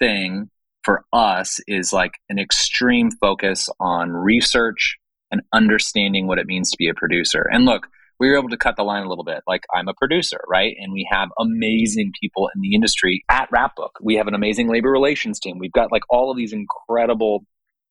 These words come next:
institutionally wise people. But because we started as a technology company, that means we have amazing user interface designers. And it means that we are using contemporary software patterns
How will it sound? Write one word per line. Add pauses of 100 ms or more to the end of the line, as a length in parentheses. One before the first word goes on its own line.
(140)
institutionally
wise
people. (380)
But
because
we
started
as
a
technology
company,
that
means
we
have (140)
amazing
user
interface
designers. (100)
And
it
means
that
we
are
using
contemporary (140)
software (220)
patterns